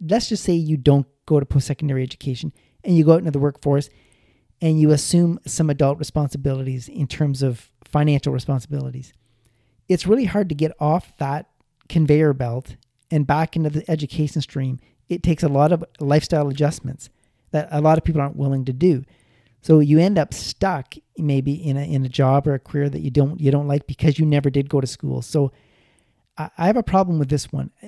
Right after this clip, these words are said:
I, I would say I would rather somebody throw a, a, throw a dart is a bit of a stretch. Make a, a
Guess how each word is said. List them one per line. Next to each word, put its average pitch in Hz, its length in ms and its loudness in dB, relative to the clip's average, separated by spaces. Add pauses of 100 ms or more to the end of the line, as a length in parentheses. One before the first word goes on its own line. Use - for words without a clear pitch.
(140)
I, 175 140 -20 (140)
I 175 180 2
would 254 160 -2
say 156 380 -2 (640)
I 160 100 4
would 214 180 4
rather 180 240 2
somebody 170 420 0
throw 190 680 4 (420)
a, 156 140 0 (840)
a, 143 200 -2 (800)
throw 196 200 4
a 196 40 6
dart 151 280 4
is 131 120 0
a - 20 -6
bit 127 160 -2
of 139 80 0
a 131 60 -8
stretch. - 480 -8 (580)
Make 165 380 4 (100)
a, 160 300 -2 (1080)
a 143 300 -6